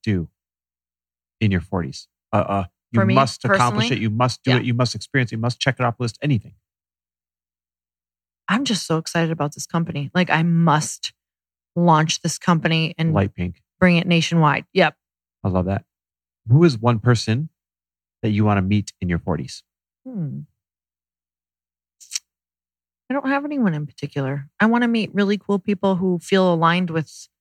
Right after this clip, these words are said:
Speaker 2: where I'm going in my vision and who,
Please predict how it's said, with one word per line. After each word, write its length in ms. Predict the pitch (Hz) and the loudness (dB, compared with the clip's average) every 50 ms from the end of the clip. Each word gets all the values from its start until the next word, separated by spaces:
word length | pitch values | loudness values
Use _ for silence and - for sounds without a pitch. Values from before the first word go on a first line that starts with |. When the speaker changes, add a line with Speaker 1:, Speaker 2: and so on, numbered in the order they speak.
| _ _ _ _ _ _ _ | _ _ _ _ _ _ _
Speaker 2:
where 160 | - 190 185 175 | 4 4 6 6
I'm 120 | 170 170 | 4 4
going 280 | 165 175 170 165 160 165 | 4 4 4 4 2 0
in 100 | 160 156 | 0 0
my 140 | 151 151 | 0 -2
vision 520 | 151 - 165 160 147 165 160 160 160 160 - | 0 2 0 2 2 2 2 2 0 -2 -2
and 440 | - 156 160 156 147 147 151 147 139 | -2 -2 0 0 0 0 -2 -4 -6
who, 680 | 143 135 - 175 165 160 156 151 151 151 151 156 147 | -8 -4 -2 0 0 2 2 2 2 2 0 0 -2